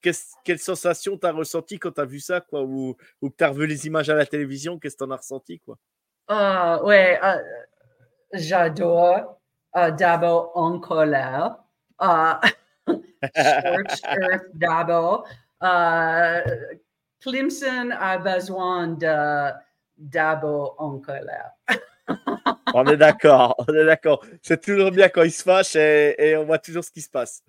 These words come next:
Speaker 1: Bon, très bien. Eh ben donc, Dabo Swinney est à cent soixante-six victoires. C'est le coach le, avec le plus de victoires à Clemson. Il a dépassé, euh,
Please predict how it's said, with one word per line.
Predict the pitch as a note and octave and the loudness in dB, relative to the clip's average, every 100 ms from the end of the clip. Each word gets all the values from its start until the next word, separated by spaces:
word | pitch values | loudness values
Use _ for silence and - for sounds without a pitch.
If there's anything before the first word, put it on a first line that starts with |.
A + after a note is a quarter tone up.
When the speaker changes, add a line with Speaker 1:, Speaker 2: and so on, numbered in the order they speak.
| G3+ A#3 G3+ - | -20 -20 -20 -6
Speaker 1:
Bon, | C#3+ G3 | 2 2
très | G3+ G3 | 2 0
bien. | G3 G#3 G3 - | 2 4 4 2
Eh | D3+ D3+ | -2 0
ben | F3 | 0
donc, | F#3 D#3+ | -2 0
Dabo | F3+ F#3 | -2 -2
Swinney | F3+ - F3+ F#3+ | -8 -6 -4 -4
est | - D3+ | -4 -6
à | E3 | -6
cent | - F3+ | -6 -10
soixante-six | - E3+ - E3+ | -10 -12 -12 -14
victoires. | D#3 E3+ E3 | -10 -6 -6
C'est | - D3+ | -4 -4
le | D3+ G#3+ A#3+ G#3+ | -2 0 0 -2
coach | - G3+ - - - _ | -8 -10 -10 -16 -18 _
le, | C3+ D3+ D3+ _ E3+ | -8 -8 -8 _ -2
avec | D#3 D3+ D#3 | -2 -4 -10
le | E3 | -14
plus | D#3+ D#3+ | -14 -12
de | D#3+ | -10
victoires | D3+ - E3+ - | -10 -8 -6 -2
à | F3 | -4
Clemson. | - E3 D3+ - D#3 D#3+ _ _ _ | -4 -12 -8 -6 -6 -8 _ _ _
Il | C#3+ D3+ | -4 -2
a | D#3 | 0
dépassé, | E3+ F3 F#3 F3 - F#3+ F#3+ - | -2 -2 -4 -4 0 0 0 0
euh, | D3+ D3+ D3 D3 D3 C#3+ | 2 2 2 0 -2 -4